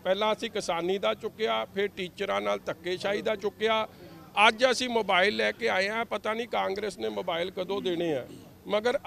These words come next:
ਅਸੀਂ ਅੱਜ ਦੇ ਕੇ ਚੱਲੇ ਹਾਂ। ਇਸ ਮੋਬਾਈਲ ਦਾ ਫਾਇਦਾ ਹੀ ਫਾਇਦਾ, ਇਹਦੀ ਕੋਈ health hazard ਨਹੀਂ, ਜਿੰਨਾ ਮਰਜ਼ੀ ਵਰਤੋ, ਇਹਦੀ ਬੈਟਰੀ ਨਹੀਂ ਕਦੇ down ਹੋਣੀ, ਇਹ 'ਚ roaming, international roaming free ਹੈ।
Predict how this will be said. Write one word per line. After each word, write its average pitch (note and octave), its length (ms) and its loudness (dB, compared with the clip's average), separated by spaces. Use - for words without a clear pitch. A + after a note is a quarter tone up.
ਅਸੀਂ A#3+ 340 -2
ਅੱਜ A3+ 140 -4
ਦੇ F#3 220 0
ਕੇ G3+ 140 -4
ਚੱਲੇ F#3 360 -4
ਹਾਂ। B3 80 -2
ਇਸ A3+ 180 -2
ਮੋਬਾਈਲ G3 440 2
ਦਾ A3+ 160 2
ਫਾਇਦਾ F3+ 300 0
ਹੀ G#3 60 0
ਫਾਇਦਾ, D3 300 -6
ਇਹਦੀ A3 280 2
ਕੋਈ A3+ 260 4
health F#3 260 4
hazard F#3+ 360 2
ਨਹੀਂ, A3+ 200 -2
ਜਿੰਨਾ F#3+ 240 2
ਮਰਜ਼ੀ F3+ 360 -2
ਵਰਤੋ, G3 420 0
ਇਹਦੀ A3 240 4
ਬੈਟਰੀ F3+ 400 4
ਨਹੀਂ A3 100 -2
ਕਦੇ A3+ 220 2
down G#3 280 2
ਹੋਣੀ, G#3+ 320 2
ਇਹ G3+ 120 0
'ਚ A3 120 -6
roaming, G3+ 560 2
international G3 800 0
roaming G3+ 440 2
free G#3+ 240 -2
ਹੈ। G#3+ 140 -2